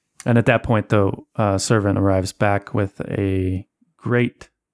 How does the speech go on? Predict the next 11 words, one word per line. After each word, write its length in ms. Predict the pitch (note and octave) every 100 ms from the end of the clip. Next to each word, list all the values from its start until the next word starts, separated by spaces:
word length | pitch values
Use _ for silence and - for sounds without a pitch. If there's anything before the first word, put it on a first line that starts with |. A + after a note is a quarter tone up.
| _ -
leather, 380 | A#2+ A2 G#2+
or 100 | G2+
what 140 | G2+ G2
appears 320 | - A#2+ G#2+
to 60 | A2+
be 120 | G#2
leather-bound 800 | G2+ G2 G2 G2 G2+ F#2+ F#2+ - _
tome 420 | - A2 G2+ F#2+ F#2+
of 320 | - G2 F#2+ _ _ _ _
significant 760 | - G#2+ A#2 C3 C3+ - G2 -
age, 540 | G2 F#2 F2+ - _